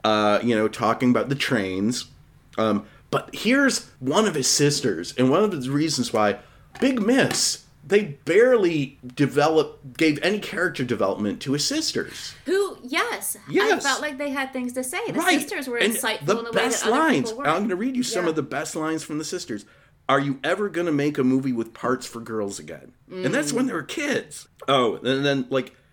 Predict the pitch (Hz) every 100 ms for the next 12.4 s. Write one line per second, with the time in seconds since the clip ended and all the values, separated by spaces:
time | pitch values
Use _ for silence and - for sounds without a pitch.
0 | _ _ _ - 139 165 147 139 294 277
1 | 135 113 113 107 - 123 110 147 107 104
2 | - 107 98 95 101 - _ - 143 247
3 | 285 254 143 147 - 156 185 160 143 143
4 | 131 110 123 123 120 113 - 95 95 -
5 | - 127 131 123 113 107 110 110 107 101
6 | 107 113 117 117 110 107 98 - 113 117
7 | 110 101 101 101 - _ 120 120 117 123
8 | 127 120 110 - 120 117 117 113 - 113
9 | 117 120 110 98 98 110 92 - 160 196
10 | - 180 190 135 147 208 233 - 143 135
11 | 120 - 120 - 220 233 - 120 104 113
12 | 95 76 -